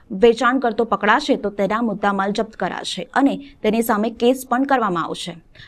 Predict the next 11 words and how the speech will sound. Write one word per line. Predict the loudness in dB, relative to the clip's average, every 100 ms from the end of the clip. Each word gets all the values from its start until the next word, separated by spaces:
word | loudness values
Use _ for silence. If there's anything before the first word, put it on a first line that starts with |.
| 0
તમામ | 2 4 4
વડોદરાવાસીઓને | 2 0 0 2 2 0 2 2 2 -6 -6 0
મારી | 2 2
અપીલ | 4 4 4
છે | 2 0
કે | 0 -6 -8 -20 -20 0
ઉત્તરાયણ | 2 4 4 2
પર્વની | 2 2 2 0
સાવચેતીથી | 2 0 2 2 2 0
ઉજવણી | 2 2 2 -2
કરે, | -4 -6 -8